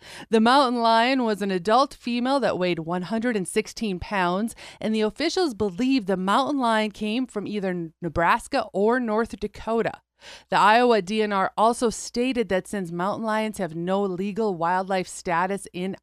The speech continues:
Iowa, they can be taken and possessed by anyone, anytime, as long as legal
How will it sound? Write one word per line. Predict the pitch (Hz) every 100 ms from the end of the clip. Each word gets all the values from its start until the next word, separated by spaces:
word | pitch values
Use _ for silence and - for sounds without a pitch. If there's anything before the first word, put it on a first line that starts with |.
| _
Iowa, | 151 160 165 190 247 - - - _
they | 208
can | 208 220
be | 196 190
taken | - 226 226 254 -
and | 214 262
possessed | 247 208 226 233 -
by | 196 180 -
anyone, | 208 240 285 269 247 240 -
anytime, | 196 269 330 - 294 226 190 175
as | 190 196
long | 202 196
as | 175
legal | 170 180 240 220 247